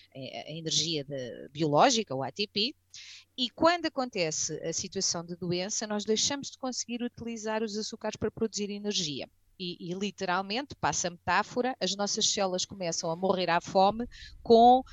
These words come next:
a, a, a água, ou a morrer à, à sede com a água mesmo ali ao lado. O açúcar está dentro da corrente sanguínea, está na corrente sanguínea, mas as células não conseguem chegar lá e retirá-lo,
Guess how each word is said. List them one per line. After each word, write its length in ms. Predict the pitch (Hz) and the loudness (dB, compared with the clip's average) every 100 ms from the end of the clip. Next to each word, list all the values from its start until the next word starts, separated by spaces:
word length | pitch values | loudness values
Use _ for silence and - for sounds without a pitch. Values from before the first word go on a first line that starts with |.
| - | -12
a, 80 | - | -4
a, 260 | 208 - 208 | -2 -2 -2
a 260 | 214 196 202 | 2 4 6
água, 400 | 214 214 220 220 | 4 4 2 2
ou 160 | 170 | 2
a 60 | 170 | 0
morrer 320 | 180 175 180 | -2 -2 -2
à, 400 | 180 170 - 131 | -2 -4 -4 -2
à 60 | 165 | -2
sede 280 | - 208 214 | 0 0 0
com 180 | 220 202 | 0 2
a 40 | |
água 280 | 196 196 214 | 2 0 -2
mesmo 320 | 208 202 208 | -4 -4 -4
ali 180 | 208 214 | -4 0
ao 140 | 226 | 0
lado. 500 | 247 156 151 - 170 - | 0 -4 -6 -10 -18 -6
O 80 | 160 | -2
açúcar 440 | 180 208 185 151 | 0 0 0 0
está 300 | 147 - 170 | -2 -2 -2
dentro 480 | 160 185 143 151 185 _ | -4 -6 -8 -10 -12 _
da 100 | 165 | -10
corrente 360 | 160 156 151 151 | -8 -6 -6 -6
sanguínea, 500 | - 214 233 320 330 | -6 -4 -4 -4 -2
está 240 | 277 135 | -4 -4
na 120 | 151 | -6
corrente 380 | 202 170 151 151 | -6 -6 -6 -8
sanguínea, 480 | - 202 208 254 269 | -10 -8 -4 -4 -2
mas 200 | 262 240 | -4 -2
as 80 | 254 | 0
células 420 | - 247 254 240 | 2 2 0 -2
não 100 | 247 | -4
conseguem 480 | 247 240 - 220 226 | -6 -6 -4 -6 -2
chegar 300 | 220 220 214 | -2 -2 -4
lá 240 | 208 196 - - - | -2 -4 -4 -20 -6
e 120 | 208 | -2
retirá-lo, 760 | 202 233 - 214 185 185 185 | 0 -2 -2 -2 2 2 2